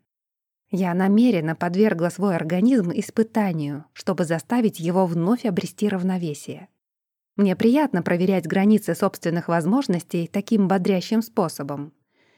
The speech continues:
И приятнее всего то, что потом ещё несколько часов кровь у меня в жилах словно наэлектризована, как будто в меня влили какую-то волшебную сыворотку. На четвёртый день я решаю отказаться от гидрокостюма.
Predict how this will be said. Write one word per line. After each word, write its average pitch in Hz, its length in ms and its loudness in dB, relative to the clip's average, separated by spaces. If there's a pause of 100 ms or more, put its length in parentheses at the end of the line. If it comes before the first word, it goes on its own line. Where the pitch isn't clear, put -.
(180)
И 262 80 -4
приятнее 226 540 2
всего 277 360 -2 (140)
то, 262 160 0
что - 240 -4
потом 254 380 2
ещё 208 260 4
несколько 220 540 2
часов - 640 -6
кровь 240 320 -2
у 240 60 2
меня 190 260 2
в 185 40 -2
жилах 170 380 0
словно 220 400 2
наэлектризована, 214 1160 2 (360)
как 160 200 -2
будто 175 280 -2
в 165 60 -2
меня 190 300 4
влили 196 320 4
какую-то 180 480 0
волшебную 170 580 -2
сыворотку. 143 760 -8 (680)
На 214 140 2
четвёртый 175 520 -2
день 247 460 4
я 302 200 2
решаю 262 460 2
отказаться 220 640 0
от 170 180 -4
гидрокостюма. 160 840 -4